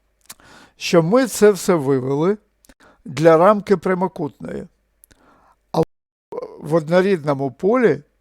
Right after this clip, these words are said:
це завжди справедливо для рамки будь-якої форми.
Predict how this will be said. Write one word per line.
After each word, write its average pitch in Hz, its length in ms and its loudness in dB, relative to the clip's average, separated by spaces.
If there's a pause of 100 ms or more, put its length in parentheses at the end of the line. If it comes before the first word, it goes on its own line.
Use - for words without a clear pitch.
це 160 220 0
завжди 170 520 -2
справедливо 156 760 -2
для 147 260 2
рамки 175 400 0
будь-якої 147 840 -4
форми. - 540 -16